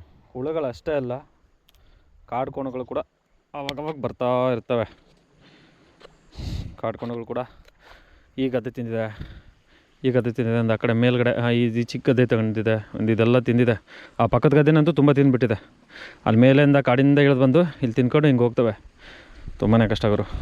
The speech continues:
ಹಳ್ಳಿ, ಹಳ್ಳಿ ಅಂತಲ್ಲ, ರೈತರ ಜೀವನ ತುಂಬಾ ಕಷ್ಟ. So ಕೈಗೆಲ್ಲ ಟಚ್ ಮಾಡ್ಕೊಳ್ಳೋದು ಬೇಡ, ಸೀದಾ ತಗೊಂಡು ಹಾಕೋಣ. ಬನ್ನಿ ನೋಡಿ, ಇದೇ ಬಾವಿ, ಬಾವಿಯಿಂದ ತೆಗೆದ್ಬಿಟ್ಟು ಇದಕ್ಕೆ ನೀರು ಹಾಕ್ಬಿಟ್ಟು ಇದೊಂದು ಗದ್ದೆ ಮತ್ತು ಈ ಸರೌಂಡಿಂಗ್ ಏನು ಕಾಣಿಸ್ತಿದೆಯಲ್ಲ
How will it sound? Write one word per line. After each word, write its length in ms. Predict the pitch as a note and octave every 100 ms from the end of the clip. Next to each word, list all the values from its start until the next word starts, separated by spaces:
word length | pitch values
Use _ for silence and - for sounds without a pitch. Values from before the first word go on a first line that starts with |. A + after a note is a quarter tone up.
| - - -
ಹಳ್ಳಿ, 280 | G#2+ G#2+ A#2 G#2 - _ _ _ _ _ _ _ _ -
ಹಳ್ಳಿ 180 | A2 B2
ಅಂತಲ್ಲ, 240 | A#2+ A2+ C3+ C3+ -
ರೈತರ 240 | A2 B2+ A#2
ಜೀವನ 180 | B2+ C3 A#2+
ತುಂಬಾ 200 | B2 A#2+ A#2
ಕಷ್ಟ. 140 | - C3+ -
So 120 | G2+ A2+
ಕೈಗೆಲ್ಲ 320 | A2+ A#2 A2+ A2+
ಟಚ್ 140 | - B2+
ಮಾಡ್ಕೊಳ್ಳೋದು 300 | A2+ A#2+ A#2
ಬೇಡ, 80 | A#2+ C3+ _ - - - - _ -
ಸೀದಾ 180 | G#2 G#2+
ತಗೊಂಡು 180 | A2+ A#2 B2
ಹಾಕೋಣ. 260 | B2 B2+ B2+ C3 - A#2 - - - - - - - _ _ _ _ _ _ _ B2+
ಬನ್ನಿ 160 | B2 - -
ನೋಡಿ, 140 | C3 A#2+ - C3+
ಇದೇ 120 | C#3+ C#3+
ಬಾವಿ, 200 | C3+ E3 D#3
ಬಾವಿಯಿಂದ 260 | B2+ C#3+ C#3
ತೆಗೆದ್ಬಿಟ್ಟು 300 | C3+ B2 C#3
ಇದಕ್ಕೆ 160 | C3 C3+
ನೀರು 120 | C3
ಹಾಕ್ಬಿಟ್ಟು 300 | A#2 B2 D3 F3 - - - -
ಇದೊಂದು 200 | C3 C#3 B2+
ಗದ್ದೆ 180 | A#2+ E3+
ಮತ್ತು 140 | D#3 C#3+
ಈ 40 | C3
ಸರೌಂಡಿಂಗ್ 380 | C#3 C#3 C#3+ C#3
ಏನು 80 | C#3 C3+
ಕಾಣಿಸ್ತಿದೆಯಲ್ಲ 500 | B2 - A#2+ A#2